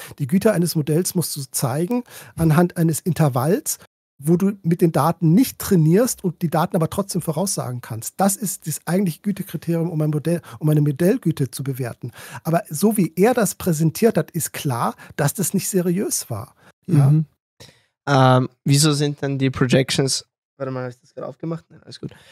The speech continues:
Speaker 2: Äh, die Projections vom Club of Rome, äh, so akkurat gewesen, wenn man diesem Modell nicht vertrauen kann?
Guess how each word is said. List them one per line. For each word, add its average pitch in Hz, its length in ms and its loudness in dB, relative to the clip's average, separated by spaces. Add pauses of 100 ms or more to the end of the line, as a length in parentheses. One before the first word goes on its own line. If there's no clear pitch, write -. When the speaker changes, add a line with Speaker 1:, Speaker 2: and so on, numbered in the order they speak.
(160)
Speaker 2:
Äh, 127 120 6
die 131 80 6
Projections 135 520 4
vom 139 180 2
Club 135 220 4
of 131 180 2
Rome, 139 440 4 (120)
äh, 131 260 2
so 127 180 2
akkurat 139 520 4
gewesen, 131 400 4
wenn 131 140 6
man 127 120 2
diesem 127 220 4
Modell 127 300 4
nicht 135 180 2
vertrauen 131 440 0
kann? - 180 -4